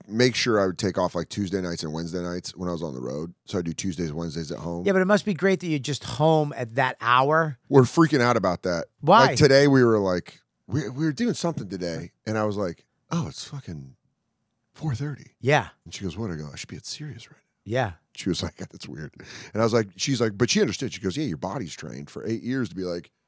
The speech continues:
Speaker 2: <laughs>
Speaker 1: you're,
Speaker 2: Yeah.
Speaker 1: you're fucking,"
Speaker 2: <laughs>
Speaker 1: you know, I started being like, <laughs> "Huh," I started doing voices and shit at five P M. She's like, "Oh, fuck, this guy again." But it's, it's crazy. It's so weird 'cause it's like, uh, it feels like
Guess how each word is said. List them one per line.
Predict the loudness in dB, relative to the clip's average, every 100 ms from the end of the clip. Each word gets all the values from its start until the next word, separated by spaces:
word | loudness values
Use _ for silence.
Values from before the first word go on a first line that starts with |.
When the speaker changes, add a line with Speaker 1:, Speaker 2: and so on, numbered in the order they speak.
| _
Speaker 2:
<laughs> | -20 -4
Speaker 1:
you're, | 2 2
Speaker 2:
Yeah. | 2 -6 -8
Speaker 1:
you're | -4 -2
fucking," | 2 0 0 -4
Speaker 2:
<laughs> | -2
Speaker 1:
you | 0
know, | 4 6
I | 6
started | 4 4
being | 4
like, | 4 4
<laughs> |
"Huh," | 8 8 6 0 4 4
I |
started | 8 10
doing | 10 8
voices | 8 6 6 0
and | 0
shit | 2 2
at | 2
five | 4 4
P | 4 2
M. | 2 2 -4 -20 -10 -6
She's | 0 4
like, | 6
"Oh, | 6 6
fuck, | 4 4 4 -4 -2
this | 0 2
guy | 0 0
again." | 0 0 0
But | 4 2 4
it's, | 2 2 -4 -16 _
it's | -2 0
crazy. | 4 4 4 -4 -12 -8
It's | 0 0 0
so | -4 2 4 8 6
weird | 4 -2 0 0 0
'cause | -4 -2
it's | -4 -4
like, | -4 -2 -4 -6 -16 _ _ _ _ _ -2
uh, | 0 0 -2 -6 _ -6
it | -6 -6
feels | -8 -4 -2 -2
like | -2 -4